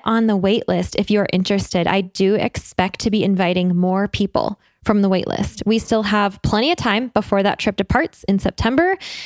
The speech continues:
and we are all going to need a super kick-ass vacation by then. I cannot wait for this trip, and I would love for you to join us. You can find that at jump experiences dot com or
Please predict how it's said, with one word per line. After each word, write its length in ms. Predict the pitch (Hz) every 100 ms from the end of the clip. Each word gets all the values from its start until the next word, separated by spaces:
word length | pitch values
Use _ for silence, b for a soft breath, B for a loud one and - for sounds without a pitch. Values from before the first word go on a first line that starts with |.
| B
and 200 | 226 226
we 280 | 202 269 320 220
are 220 | 247 - -
all 320 | 240 175 170 b b
going 240 | - 254 294
to 160 | 311
need 260 | 277 196 170 -
a 140 | 285
super 580 | - - 320 - 180 -
kick-ass 520 | - 277 240 202 208 -
vacation 560 | 202 196 196 180 180 180 185
by 220 | 185 180
then. 320 | 101 - 196 b b _
I 280 | 208 214 220 - _
cannot 380 | - 202 180 - -
wait 200 | 180 - -
for 120 | 202
this 140 | 185 -
trip, 280 | 285 294 - B -
and 100 | 214
I 60 |
would 140 | 180 180
love 440 | 208 240 247 233 - _ -
for 80 |
you 120 | 208 196
to 100 | 185
join 260 | - -
us. 340 | - - - - B B B B
You 100 | 247
can 140 | 254 226
find 280 | 202 185
that 220 | 233 349 -
at 100 | 208
jump 260 | 180 180 175
experiences 800 | - - 233 240 233 240 240 -
dot 220 | 180 -
com 260 | 220 240 - _ _ _ _ _ _ 196
or 340 | 196 196